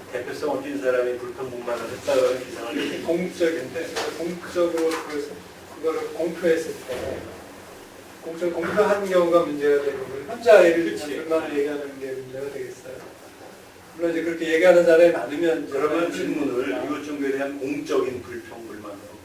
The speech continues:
Speaker 1: 공적인 차이에서의 그런 거에 해당하는
Speaker 2: 네,
Speaker 1: 사례를
Speaker 2: 지금,
Speaker 1: 찾아보시고
Speaker 2: 지금,
Speaker 1: 하면
Speaker 2: 지금 이제 요거는 이제 어떻게 봐, 보면 좋겠냐면, 말씀드린 대로 오 대 오로 구성하자고 그랬잖아요.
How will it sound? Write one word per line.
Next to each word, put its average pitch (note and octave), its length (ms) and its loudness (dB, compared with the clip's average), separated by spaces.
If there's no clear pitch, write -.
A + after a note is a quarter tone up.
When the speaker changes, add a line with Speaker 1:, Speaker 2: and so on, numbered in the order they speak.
Speaker 1:
공적인 B2 440 -4
차이에서의 G#2 800 -8
그런 F3 520 4
거에 D#3+ 340 6
해당하는 C#3+ 460 -2
Speaker 2:
네, E3 80 -2
Speaker 1:
사례를 C3+ 380 0
Speaker 2:
지금, G3 280 -2
Speaker 1:
찾아보시고 F#3 180 -4
Speaker 2:
지금, G3+ 200 4
Speaker 1:
하면 - 120 -6
Speaker 2:
지금 G3 500 2
이제 E3 200 2
요거는 F3 600 4
이제 C#3+ 120 -6
어떻게 E3+ 420 -6
봐, C#3 680 -2
보면 D#3+ 260 -4
좋겠냐면, C#3 720 -8
말씀드린 D#3+ 440 -2
대로 D#3+ 200 4
오 D3+ 120 4
대 G3 80 8
오로 E3+ 220 6
구성하자고 C#3 500 -8
그랬잖아요. A#2+ 500 -12